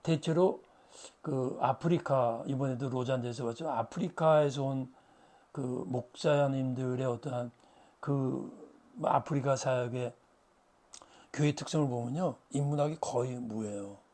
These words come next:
그러니까 성령 운동은 일어나는데 말씀에 의한 지성, 말씀에 의한 교양, 말씀에 의한 문화 이런 건 없어요. 그러면요, 그게 교회 중심으로 가는 거야.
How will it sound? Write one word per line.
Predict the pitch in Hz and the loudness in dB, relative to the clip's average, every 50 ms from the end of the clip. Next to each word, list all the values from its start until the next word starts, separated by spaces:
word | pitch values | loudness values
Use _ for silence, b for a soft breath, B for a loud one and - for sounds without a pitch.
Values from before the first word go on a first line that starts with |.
| _ _ _ _ _ _ _ _ _ _ _ _ _ _ _ _ - | _ _ _ _ _ _ _ _ _ _ _ _ _ _ _ _ -2
그러니까 | - 147 135 B B B B B | 0 0 0 B B B B B
성령 | - - 208 220 226 226 220 214 214 | -4 2 4 6 8 10 10 10 8
운동은 | 202 180 180 175 175 | 8 8 6 6 8
일어나는데 | 165 147 135 135 131 123 120 117 117 117 120 170 180 151 107 - - _ _ _ _ _ _ _ _ _ _ b b b b b b b b b b b b b _ _ _ _ - | 6 6 6 4 4 2 2 0 -2 0 4 6 6 6 6 4 -4 _ _ _ _ _ _ _ _ _ _ b b b b b b b b b b b b b _ _ _ _ 2
말씀에 | - 139 147 160 156 - - 220 196 175 | 8 10 10 10 10 8 4 6 6 8
의한 | 180 175 175 175 160 | 8 8 8 8 6
지성, | - - 156 135 113 143 131 117 110 123 - _ - | 4 0 0 0 2 2 0 0 -2 -8 -14 _ 0
말씀에 | - 139 143 147 139 - 160 151 151 | 6 6 6 6 6 4 4 4 6
의한 | 151 151 139 | 6 4 4
교양, | - 143 131 127 123 117 107 113 - | 2 2 2 2 2 0 -2 -6 -2
말씀에 | - 135 139 139 - - 147 139 | 4 4 4 4 4 0 0 2
의한 | 139 139 135 131 | 2 2 2 2
문화 | 120 123 127 131 131 123 120 - _ _ _ _ | 0 -2 -2 -2 -2 -4 -6 -10 _ _ _ _
이런 | - 135 127 120 | -4 -4 -2 -2
건 | 123 120 | -2 -6
없어요. | 101 92 - - 110 92 92 95 - _ _ _ _ _ _ _ _ _ _ _ | -6 -8 -10 -14 -16 -14 -16 -18 -20 _ _ _ _ _ _ _ _ _ _ _
그러면요, | - - 147 147 143 123 110 101 101 92 - _ _ _ _ _ _ _ _ _ _ _ _ _ _ _ _ _ _ _ _ _ _ _ - | -8 -2 0 0 0 0 -2 -6 -8 -10 -14 _ _ _ _ _ _ _ _ _ _ _ _ _ _ _ _ _ _ _ _ _ _ _ -10
그게 | - 180 170 196 185 | -4 -2 -2 -2 -2
교회 | - - 160 170 185 | -2 -2 0 0 0
중심으로 | 170 175 160 139 147 139 135 127 113 | 0 0 -2 -2 -2 -2 -4 -4 -6
가는 | 107 104 104 104 | -8 -8 -10 -12
거야. | 104 - - | -16 -18 -20